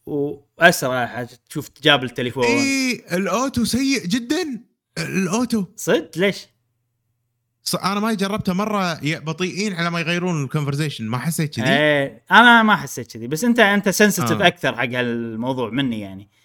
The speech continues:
Speaker 1: فممكن.
Speaker 2: إيه، في سكتة، في
Speaker 1: إيه.
Speaker 2: سكتة طويلة بين الشخصية والشخصية لما يتكلمون.
Speaker 1: ممكن، صح،
Speaker 2: ما أدري،
Speaker 1: ممكن.
Speaker 2: بجرب مرة ثانية. يمكن بالبداية بعدين تعدل، ما أدري. ما جربتها مرة واحدة بالبداية وبعدين لا.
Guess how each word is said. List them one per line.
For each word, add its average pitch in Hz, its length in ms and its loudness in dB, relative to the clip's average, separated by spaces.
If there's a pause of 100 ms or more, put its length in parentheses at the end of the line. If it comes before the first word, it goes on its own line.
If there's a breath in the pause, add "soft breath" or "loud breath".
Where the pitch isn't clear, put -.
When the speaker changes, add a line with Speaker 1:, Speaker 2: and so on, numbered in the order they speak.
(600)
Speaker 1:
فممكن. 202 340 6
Speaker 2:
إيه، 151 100 2
في 139 80 0
سكتة، 175 360 -4
في - 60 -6
Speaker 1:
إيه. 143 180 0
Speaker 2:
سكتة 151 340 -6
طويلة 135 380 -4
بين 117 160 -4
الشخصية 117 400 -6
والشخصية 107 420 -6
لما 95 140 -2
يتكلمون. 95 480 -6 (400)
Speaker 1:
ممكن، 247 320 0
صح، - 140 -4
Speaker 2:
ما 196 60 0
أدري، 165 160 -2
Speaker 1:
ممكن. 196 180 0
Speaker 2:
بجرب 180 140 -4
مرة 135 140 -2
ثانية. 110 460 -4
يمكن 156 300 -4
بالبداية 143 440 -2
بعدين 113 300 -6
تعدل، 147 440 -4
ما 113 200 -2
أدري. 98 160 -4
ما 123 180 -2
جربتها 156 340 -4
مرة 165 180 -4
واحدة 113 200 -6
بالبداية 135 460 -4
وبعدين 113 640 -6
لا. 95 260 -8